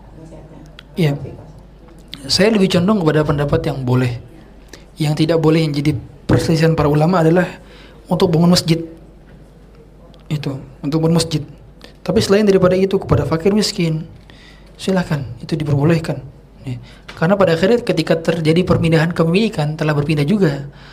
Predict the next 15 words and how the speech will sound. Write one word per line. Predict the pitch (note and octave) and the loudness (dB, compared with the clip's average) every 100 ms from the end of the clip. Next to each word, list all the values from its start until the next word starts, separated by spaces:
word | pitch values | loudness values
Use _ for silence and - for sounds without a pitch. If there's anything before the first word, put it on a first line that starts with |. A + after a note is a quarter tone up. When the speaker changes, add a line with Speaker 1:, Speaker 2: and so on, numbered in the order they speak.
| - | -20
Speaker 2:
status | - - D#3 F3 F#3+ | -8 -4 -2 0 -2
hukumnya. | F3+ E3+ A3+ F#3 B2 A#2+ - - - - D3 | 0 2 2 2 -2 -6 -14 -20 -20 -14 -12
Ya. | C3 - - - - - - - - - - - - | -10 -14 -20 -20 -20 -20 -20 -20 -20 -20 -20 -20 -6
Buktinya, | F3 G3+ C4 C4+ | -2 2 2 2
contohnya | B3 G#3+ A#3 C4 | 2 2 2 2
apa? | A3+ F#3+ | 2 2
Dalilnya | F3 G3+ B3 G#3+ | 2 2 0 0
apa, | - | -2
Ustaz? | D3+ D3+ D3 | -2 -4 -2
Dalilnya | E3+ F3+ G#3+ F#3+ | 0 2 2 2
adalah | F3 G3+ E3 | 2 2 0
Rasulullah | E3 D#3+ E3 | 0 0 0
sallallahu | - C#3+ C#3 | 0 0 0
alaihi | E3+ | -2
wasallam | G3 | -4